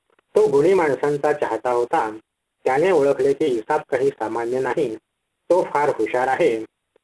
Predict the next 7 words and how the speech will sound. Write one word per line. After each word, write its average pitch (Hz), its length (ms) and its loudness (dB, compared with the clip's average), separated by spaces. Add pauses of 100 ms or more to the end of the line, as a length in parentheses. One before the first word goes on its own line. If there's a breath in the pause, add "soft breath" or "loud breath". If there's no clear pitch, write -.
(340)
त्याने 170 240 2
इसापला 156 540 0
विकत 131 380 -2
घेऊन 127 240 0
आपल्या 120 420 -2
घरी 110 260 -2
नेले. 110 280 -2